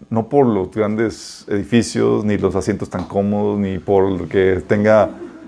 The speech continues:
las grandes relaciones, sino porque están buscando la esencia, la verdad de Dios.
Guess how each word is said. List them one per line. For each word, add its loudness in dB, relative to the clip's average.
las 4
grandes -2
relaciones, -2
sino 2
porque 0
están 0
buscando -2
la -6
esencia, -12
la 0
verdad 0
de -2
Dios. -8